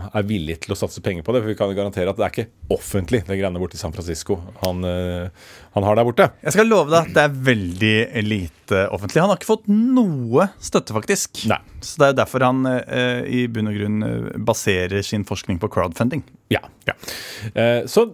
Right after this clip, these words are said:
Speaker 1: <clears throat> men til hva, hva det har vært, eh, snakk om, og som vi snakket om i en tidligere episode, fordi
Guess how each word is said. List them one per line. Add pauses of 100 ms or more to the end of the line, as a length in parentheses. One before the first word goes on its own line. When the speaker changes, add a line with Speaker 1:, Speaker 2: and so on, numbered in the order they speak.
(140)
Speaker 1:
<clears throat>
men (180)
til (320)
hva,
hva
det
har
vært,
eh,
snakk
om,
og
som
vi
snakket
om
i
en
tidligere
episode,
fordi